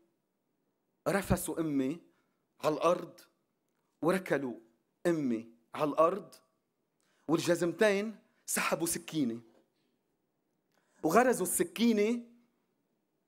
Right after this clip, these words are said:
برقبة أمي. غرزوها مرة، غرزوها مرتين، ما بعرف كم مرة غرزوها. وضلت أمي على الأرض وفلوا الجزمتين.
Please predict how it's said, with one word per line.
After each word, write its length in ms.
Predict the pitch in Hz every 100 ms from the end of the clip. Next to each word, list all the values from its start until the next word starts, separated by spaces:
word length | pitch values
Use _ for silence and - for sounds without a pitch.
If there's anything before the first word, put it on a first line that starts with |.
| _ _ _ _ _ _ _ _ _ _ _ _ _ -
برقبة 440 | 208 277 262 262 202
أمي. 340 | 190 120 120 - - _ _ _ _ _ _ _ _ _ _ _ _ -
غرزوها 480 | 139 185 220 302 311
مرة، 640 | 262 240 185 185 185 - _ _ _ _ 175
غرزوها 400 | 180 185 302 262
مرتين، 480 | 240 233 220 208
ما 80 | 202
بعرف 260 | 202 180 -
كم 180 | 151 160
مرة 180 | 156
غرزوها. 520 | 147 151 143 147 127 - - - _ _ _ _ _ _ _ _ _ _ _ _ _ _ _
وضلت 400 | 156 202 180 160
أمي 200 | 156 143
على 120 | 117
الأرض 380 | 131 131 180 - - _ _ _ _ _ _ _ _ _ _ _ _ _ _ _
وفلوا 320 | 151 - 151 123
الجزمتين. 560 | 123 113 110 110 104